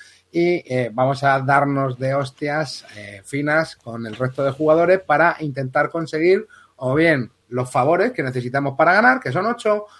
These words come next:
o bien poner las ocho colonias del tablero. Y eso lo tienes que, eh, las ocho colonias tuyas en el tablero. Y eso lo tienes que lograr, eh, lo tienes que mantener hasta el final del turno,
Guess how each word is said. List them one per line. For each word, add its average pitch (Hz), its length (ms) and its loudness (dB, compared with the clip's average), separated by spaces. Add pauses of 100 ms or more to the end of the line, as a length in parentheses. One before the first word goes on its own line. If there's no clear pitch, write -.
(120)
o 170 140 2
bien 180 380 2
poner 156 360 2
las 147 340 0
ocho 143 320 -6
colonias 139 380 -2
del 127 160 -2
tablero. 110 440 -6
Y 175 80 2
eso 202 160 2
lo 226 120 2
tienes 226 220 0
que, 214 300 2
eh, 160 460 -2
las 123 220 -8
ocho 143 160 -4
colonias 147 340 0
tuyas 180 400 -2
en 127 80 -8
el 107 80 -8
tablero. 107 380 -14 (320)
Y 185 80 4
eso 214 180 2
lo 220 100 0
tienes 226 220 -4
que 233 160 0
lograr, 240 500 4 (400)
eh, 135 300 -4
lo 139 100 -2
tienes 180 200 0
que 185 80 -2
mantener 185 420 -2
hasta 165 280 2
el 180 100 0
final 147 280 -2
del 127 200 -4
turno, 117 380 -14